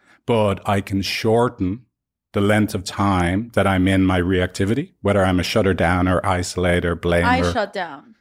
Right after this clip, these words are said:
Speaker 2: So, like, I, what you were describing is a guy that I, uh, was recently talking to, and I feel like that's how he would deal with things. It sounded like it was like a bl-, like he's a victim in the blaming game, and then my reaction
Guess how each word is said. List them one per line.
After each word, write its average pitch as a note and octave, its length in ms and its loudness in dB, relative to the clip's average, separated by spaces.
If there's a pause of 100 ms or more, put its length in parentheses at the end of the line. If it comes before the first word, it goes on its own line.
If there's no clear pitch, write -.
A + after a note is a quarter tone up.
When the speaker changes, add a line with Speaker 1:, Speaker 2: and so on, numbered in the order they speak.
Speaker 2:
So, A#3+ 200 -2
like, A3+ 280 0
I, A3+ 220 2
what A#3 320 0
you B3 100 0
were B3+ 120 -2
describing G#3+ 500 0
is G#3 160 -6
a A3 80 0
guy G3 240 2
that F#3+ 160 0
I, F3+ 220 0 (240)
uh, F3 220 2
was E3+ 180 -6
recently F#3 320 -2
talking F#3 340 -2
to, C4 140 -2
and C4+ 240 2
I - 20 0
feel G3 180 -2
like F#3+ 200 0
that's F3+ 320 -2 (240)
how F#3+ 180 2
he G3+ 220 0
would G3 240 0 (140)
deal G3 200 2
with G#3 140 -2
things. C4 320 2
It A3 100 0
sounded G3+ 300 2
like - 20 2
it F#3+ 40 0
was F3 100 -2
like F#3 160 0
a F#3+ 80 0
bl-, F3 400 -6
like F3+ 140 -2
he's F3 180 -6
a F3+ 60 -2
victim F3+ 320 -2
in G3 80 -2
the E3+ 60 -8
blaming F#3 320 0
game, A#3+ 240 2
and G3+ 120 0
then F#3+ 160 -2 (280)
my G3+ 380 2
reaction A#3+ 720 0